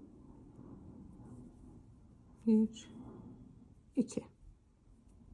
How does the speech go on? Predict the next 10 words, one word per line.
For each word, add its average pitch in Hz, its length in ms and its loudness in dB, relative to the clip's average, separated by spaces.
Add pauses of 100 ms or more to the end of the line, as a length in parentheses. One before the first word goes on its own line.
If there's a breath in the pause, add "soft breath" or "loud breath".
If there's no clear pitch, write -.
(540)
Şimdi 196 440 8
başını 220 360 10
bir 220 140 10
kez 220 280 6
alıyoruz. 214 640 10 (440)
Bir - 40 -16
sonrakine 214 840 10 (4000)
ilmeğe 208 480 12
batıp 220 460 4
hepsini 214 520 10